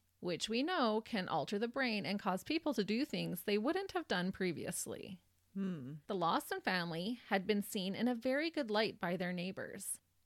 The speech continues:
Speaker 1: The house was filled with laughter and love, and they were always willing to help their neighbors. They were kind. Charlie had been using an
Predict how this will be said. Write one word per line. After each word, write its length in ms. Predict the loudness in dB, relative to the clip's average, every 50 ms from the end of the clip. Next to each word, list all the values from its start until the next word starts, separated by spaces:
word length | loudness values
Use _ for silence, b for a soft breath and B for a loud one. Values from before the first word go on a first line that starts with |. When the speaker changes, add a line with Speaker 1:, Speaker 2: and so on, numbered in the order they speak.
| _ _ -2
Speaker 1:
The 100 | 0 0
house 320 | 2 2 2 2 2 -2
was 160 | -4 -6 -2 0
filled 240 | 2 2 2 2
with 180 | 0 -2 0 2
laughter 360 | 2 2 2 2 -2 -2 0
and 160 | 0 0 0 0
love, 360 | 2 2 0 0 -2 -6 -10 -20 _ _ _ _ 0
and 160 | 0 2 2
they 120 | 2 4
were 180 | 4 2 2 2 2
always 500 | 2 4 4 2 2 2 0 0 -2 -2
willing 320 | -2 -2 -2 -2 -4 -4
to 60 | -4 -4
help 320 | 0 0 0 0 0 -2
their 140 | -2 0 0
neighbors. 680 | 0 -2 -4 -4 -6 -6 -8 -8 -6 -6 -6 -6 -8 -10 _ _ _ _ _ _ _ -6
They 120 | -4 -4
were 120 | -2 -4 -4
kind. 480 | -2 -2 0 0 0 0 0 -2 -6 -10 _ _ _ _ _ _ _ _
Charlie 500 | -2 2 4 4 6 6 4 4 4 2
had 240 | 0 0 -2 0 2
been 160 | 2 2 4
using 340 | 4 2 0 0 0 0 0
an 160 | 2 0 0